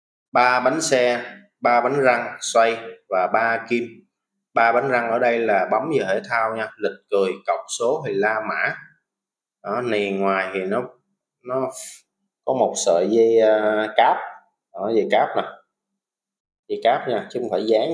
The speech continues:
vô nha. Đó, dây cáp được cố định bằng bốn con ốc. Đó, size của nó là bốn mươi ba. Mà càng của nó hơi dài cỡ năm mươi hai,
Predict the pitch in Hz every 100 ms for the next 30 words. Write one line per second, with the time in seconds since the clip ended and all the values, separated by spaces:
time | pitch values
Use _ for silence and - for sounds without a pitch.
0 | 131 107 101 98 - 101 95 110 101 110
1 | 135 - 101 95 - _ _ _ _ _
2 | _ 117 135 95 95 104 98 90 92 110
3 | 147 - - - - - _ _ _ _
4 | _ _ _ _ _ _ _ _ _ _
5 | 95 117 127 - _ - 110 107 104 98
6 | 104 127 120 92 90 95 110 156 156 123
7 | 113 113 113 110 110 110 110 110 110 -
8 | - _ _ _ _ _ _ _ _ _
9 | _ - 95 - 95 92 92 98 123 123
10 | 110 101 104 92 90 90 95 98 123 113
11 | 113 110 113 113